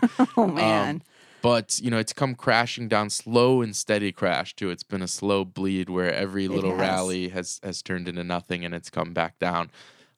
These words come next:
Speaker 2: Um, and I think th-, from an investing perspective, especially one that's been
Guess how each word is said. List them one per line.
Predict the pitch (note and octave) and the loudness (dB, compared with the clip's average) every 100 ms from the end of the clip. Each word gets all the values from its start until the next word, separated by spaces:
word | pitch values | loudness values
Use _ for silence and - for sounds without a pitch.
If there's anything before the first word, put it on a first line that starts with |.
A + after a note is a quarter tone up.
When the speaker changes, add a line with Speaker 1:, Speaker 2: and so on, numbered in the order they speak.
| - | -2
Speaker 2:
Um, | G#2 G2+ F#2 F2+ - _ _ | 2 2 2 -2 -10 _ _
and | G#2+ A2+ | 0 0
I | |
think | A#2 D3+ B2 | 0 -2 -4
th-, | G2+ F#2 - - - | -10 -20 -20 -20 -20
from | - - D3+ D3 | -6 2 2 4
an | B2+ | 2
investing | A2 G#2 B2+ B2+ B2 | 0 2 0 0 -6
perspective, | A2+ G#2+ G#2+ G2 F#2 | -6 -6 -6 -6 -10
especially | - A2+ A#2 G#2+ | -6 -6 -4 -6
one | G2+ G2+ | -4 -4
that's | F#2 F2+ - | -6 -10 -8
been | F#2 F2 E2+ | -6 -6 -10